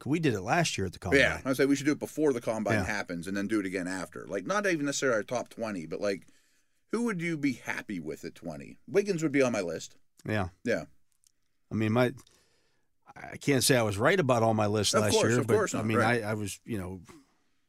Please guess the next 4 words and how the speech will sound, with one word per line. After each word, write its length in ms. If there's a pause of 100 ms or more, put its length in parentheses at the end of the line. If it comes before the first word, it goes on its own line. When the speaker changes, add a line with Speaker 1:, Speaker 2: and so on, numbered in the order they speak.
(420)
Speaker 1:
um, 480 (360)
Brian 260
Branch 340
was 300